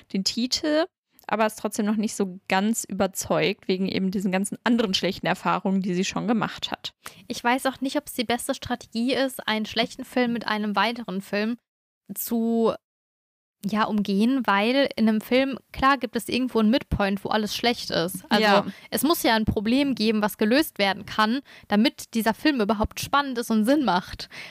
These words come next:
Speaker 2: Deswegen weiß ich nicht, ob es die beste Idee ist und die beiden nicht hätten vielleicht lieber shoppen gehen oder Eis essen sollen oder so.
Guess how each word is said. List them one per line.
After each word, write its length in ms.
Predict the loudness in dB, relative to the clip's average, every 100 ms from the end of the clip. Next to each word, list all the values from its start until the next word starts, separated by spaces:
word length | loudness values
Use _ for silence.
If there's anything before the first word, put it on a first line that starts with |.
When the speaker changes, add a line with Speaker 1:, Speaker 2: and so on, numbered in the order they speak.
| -6
Speaker 2:
Deswegen 300 | -4 0 2
weiß 220 | 2 2
ich 100 | 0
nicht, 120 | -2 -2
ob 80 |
es 80 | -2
die 100 | -2
beste 260 | 0 0 -2
Idee 260 | 2 2 2
ist 120 | 2
und 300 | 2 2 0
die 200 | -4 0
beiden 280 | 2 2 2
nicht 220 | 0 -2
hätten 160 | -4 -4
vielleicht 300 | -2 -2 0
lieber 160 | -2
shoppen 320 | 0 -2 0 0
gehen 200 | 2 2
oder 200 | 2 2
Eis 180 | -2
essen 320 | -4 -6 -2 0
sollen 380 | 2 2 2
oder 260 | 0 0 0
so. 340 | 0 2 2